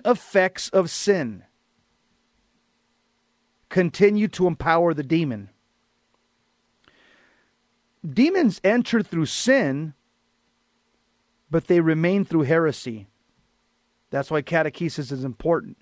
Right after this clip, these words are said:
Demons enter through sin,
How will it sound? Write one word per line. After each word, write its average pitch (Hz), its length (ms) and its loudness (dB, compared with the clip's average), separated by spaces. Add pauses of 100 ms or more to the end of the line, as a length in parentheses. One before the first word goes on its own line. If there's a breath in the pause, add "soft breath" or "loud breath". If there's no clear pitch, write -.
(520)
Demons 240 680 2
enter 196 320 -2
through 220 200 -4
sin, 147 480 -4